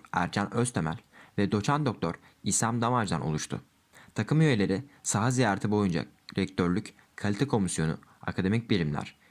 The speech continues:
idari birimler, akademik personel ve öğrenciler ile görüşmeler gerçekleştirdikten sonra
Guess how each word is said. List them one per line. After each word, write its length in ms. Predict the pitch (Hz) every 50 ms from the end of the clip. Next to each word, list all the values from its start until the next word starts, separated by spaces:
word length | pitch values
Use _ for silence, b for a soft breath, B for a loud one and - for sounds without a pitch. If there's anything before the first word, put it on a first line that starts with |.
| _ -
idari 380 | - 85 87 85 85 98 117 113
birimler, 420 | 113 - 143 151 78 - - - - - - - -
akademik 420 | - - - 104 113 117 131 131
personel 440 | - 147 135 131 - 131 123 123 127 131 - - - - -
ve 60 | 113
öğrenciler 540 | 101 95 98 98 101 101 104 104 107 131 143
ile 160 | 135 123 104
görüşmeler 480 | 92 85 92 90 85 - 110 98 92 92
gerçekleştirdikten 920 | 95 92 90 90 - 101 98 - 98 - - - 95 92 - - 127 127
sonra 320 | 131 - - 82 90 71